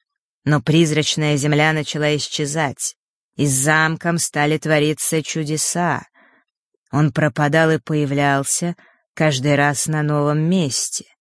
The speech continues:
И Фларус не захотел мириться с этим, и, обезумев от столь великой потери, расколол замок надвое. Последние слова Острогор произнёс с некой брезгливостью,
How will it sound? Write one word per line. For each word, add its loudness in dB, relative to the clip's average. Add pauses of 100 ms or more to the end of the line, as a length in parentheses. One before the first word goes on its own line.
(1500)
И 2
Фларус 2
не -2
захотел 0
мириться 0
с -2
этим, -2 (540)
и, 0
обезумев 4
от -2
столь 0
великой 2
потери, 2 (460)
расколол 2
замок -2
надвое. -2 (1300)
Последние 2
слова 2
Острогор -2
произнёс 0
с -2
некой 0
брезгливостью, 2